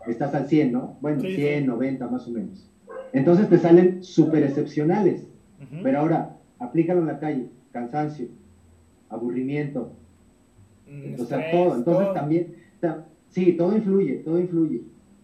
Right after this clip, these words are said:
Speaker 1: Entonces, este, eso está bien porque desarrolla mucho tus, tus habilidades cuando estás al cien y cuando estás en treinta al cuarenta por ciento.
Speaker 2: Ujú.
Speaker 1: Ujú.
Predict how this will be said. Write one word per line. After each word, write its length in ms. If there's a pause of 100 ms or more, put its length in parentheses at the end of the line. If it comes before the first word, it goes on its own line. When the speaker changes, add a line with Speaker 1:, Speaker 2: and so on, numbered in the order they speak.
(200)
Speaker 1:
Entonces, 580
este, 500
eso 140
está 200
bien 280
porque 220
desarrolla 440
mucho 360
tus, 320 (100)
tus 160
habilidades 640 (400)
cuando 220
estás 220
al 120
cien 360 (100)
y 100
cuando 240
estás 260
en 220
treinta 320
al 80
cuarenta 400
por 100
ciento. 320 (880)
Speaker 2:
Ujú. 60
Speaker 1:
Ujú. 160